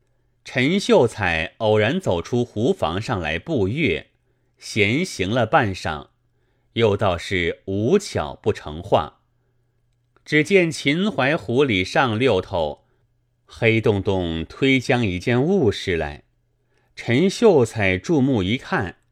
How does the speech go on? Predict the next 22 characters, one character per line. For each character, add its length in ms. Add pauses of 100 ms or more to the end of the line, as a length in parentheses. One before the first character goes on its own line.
(140)
吃 240
了 140
一 180
惊， 420 (680)
原 160
来 160
是 220
一 120
个 140
死 380
尸， 440 (1040)
却 180
是 180
那 120
扬 340
子 160
江 340
中 380
流 300
入 180
来 260
的。 240